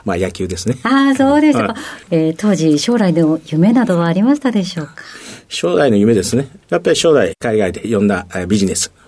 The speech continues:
Speaker 1: をしていきたいと。うん。まあ、ど-、あの、野球やってましたけど、えー、野球のスポーツ選手には、残念ながらなかなかそこまでは難しいかもしれないと。
Speaker 2: うん。
Speaker 1: ただ、まあ、逆にやっぱり世界を、えー、相手に、なんか大きいビジネス、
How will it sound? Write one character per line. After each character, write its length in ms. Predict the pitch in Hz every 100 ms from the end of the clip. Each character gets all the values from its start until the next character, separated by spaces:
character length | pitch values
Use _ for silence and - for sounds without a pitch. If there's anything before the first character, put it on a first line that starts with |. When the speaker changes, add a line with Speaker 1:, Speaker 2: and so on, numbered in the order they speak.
| -
Speaker 1:
を 100 | 95
し 100 | -
て 60 |
い 60 | -
き 80 | -
た 100 | 80
い 60 |
と。 120 | - - _ - - -
う 60 | 92
ん。 100 | 85 - - -
ま 100 | 143
あ、 40 |
ど-、 200 | 123 151
あ 40 | 123
の、 280 | 120 117 - _
野 160 | - 135
球 120 | 151
や 100 | 165
っ 40 | 160
て 100 | 175
ま 100 | 165
し 40 |
た 80 | 120
け 40 |
ど、 80 | 98
え 40 | 208 123 117
ー、 120 | 110
野 60 | 127
球 160 | 156
の 100 | 160
ス 100 | 156
ポ 100 | -
ー 20 | 175
ツ 60 |
選 140 | 190 190
手 120 | 120
に 100 | 95
は、 160 | 90 87 - - -
残 160 | 113 123
念 100 | 131
な 80 | 123
が 80 |
ら 60 | 101
な 80 | 104
か 80 | 120
な 80 |
か 80 | 117
そ 140 | 117 117
こ 80 |
ま 100 | 123
で 60 | 107
は 180 | 87 90 180 - 165
難 300 | 107 104 107
し 80 | 110
い 40 |
か 80 | 101
も 60 | 85
し 60 |
れ 80 | 92
な 100 | 90
い 80 | 85
と。 80 | - _ - - -
Speaker 2:
う 20 |
ん。 20 | 139
Speaker 1:
た 120 | 156
だ、 100 | 127
ま 200 | 113 90
あ、 20 |
逆 260 | 95 110 127
に 60 |
や 80 | 131
っ 40 | 120
ぱ 80 |
り 60 | 107
世 140 | 139
界 160 | 135 110
を、 180 | 98 98 - - -
え 460 | 101 98 95 92 98
ー、 40 |
相 140 | 113 107
手 120 | 104
に、 140 | 85 - -
な 140 | 101
ん 20 |
か 100 | 98
大 120 | 101 101
き 160 | 143
い 40 | 101
ビ 80 |
ジ 60 | 101
ネ 100 | 85
ス、 200 | -